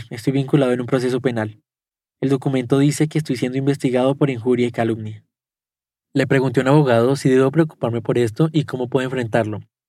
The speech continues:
pero me dijo que la denuncia ni siquiera está en etapa de indagación,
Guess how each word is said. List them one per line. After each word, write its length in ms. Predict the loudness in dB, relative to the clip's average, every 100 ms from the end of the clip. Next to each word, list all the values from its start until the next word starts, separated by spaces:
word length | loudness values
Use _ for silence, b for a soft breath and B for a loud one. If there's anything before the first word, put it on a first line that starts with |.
| _
pero 160 | -2 0
me 120 | 0
dijo 340 | 0 0 -2
que 100 | 0
la 100 | 4
denuncia 380 | 4 2 -2 -2 -2
ni 80 |
siquiera 320 | -4 -2 -2 0
está 140 | -2
en 60 | -6
etapa 340 | -4 -4 -2
de 80 | -4
indagación, 680 | -4 -4 -4 -2 -4 -4